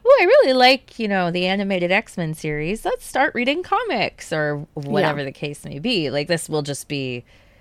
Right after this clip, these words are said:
Speaker 1: it'd be like trying to watch, you know, the seventh Harry Potter movie. <laughs> And you don't, and you've never even heard of Harry Potter. You don't even know anything about it
Speaker 2: Yeah.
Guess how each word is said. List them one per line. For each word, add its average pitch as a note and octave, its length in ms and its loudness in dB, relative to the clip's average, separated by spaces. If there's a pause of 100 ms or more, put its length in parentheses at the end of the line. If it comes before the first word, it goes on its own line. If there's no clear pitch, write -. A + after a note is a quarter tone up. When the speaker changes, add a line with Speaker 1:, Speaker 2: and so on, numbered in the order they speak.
(280)
Speaker 1:
it'd A#3+ 80 -4
be C4 80 6
like A#3 160 6
trying G#3 140 0
to F3+ 60 0
watch, D#3+ 280 2
you D#3+ 80 -4
know, D3+ 80 -4
the C#3 80 -10
seventh B2+ 380 -4
Harry A#2+ 220 -6
Potter A#2 400 -12
movie. C3 340 -12
<laughs> - 40 -20 (920)
And C4+ 120 8
you D4+ 80 8
don't, D4+ 160 8
and A#3 100 8
you've A#3 200 6
never G#3 220 6
even F#3+ 240 8
heard E3+ 340 2
of D3 100 -2
Harry C#3 220 -4
Potter. B2 320 -4
You E3 80 2
don't A3 120 4
even F3+ 140 -2
know E3+ 140 -2
anything F#3 460 2
about D#3 340 4
it D3+ 200 2
Speaker 2:
Yeah. F#3 100 -2